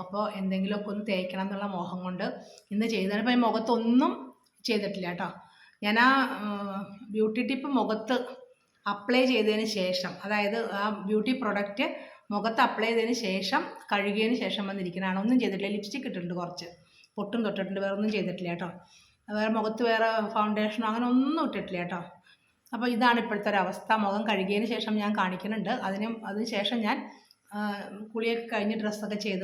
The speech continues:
വന്നിരുന്നതാണ്. എന്നുവെച്ചാൽ മുഖത്തൊന്നും ചെയ്തിട്ടില്ല. അപ്പോൾ ഇന്നത്തെ വീഡിയോ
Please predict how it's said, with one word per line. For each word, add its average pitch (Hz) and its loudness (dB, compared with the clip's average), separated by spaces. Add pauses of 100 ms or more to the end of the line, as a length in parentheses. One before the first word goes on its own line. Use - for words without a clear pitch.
വന്നിരുന്നതാണ്. 180 -4 (320)
എന്നുവെച്ചാൽ 247 0
മുഖത്തൊന്നും 233 2
ചെയ്തിട്ടില്ല. 165 -6 (1160)
അപ്പോൾ 226 -2
ഇന്നത്തെ 240 2
വീഡിയോ 269 4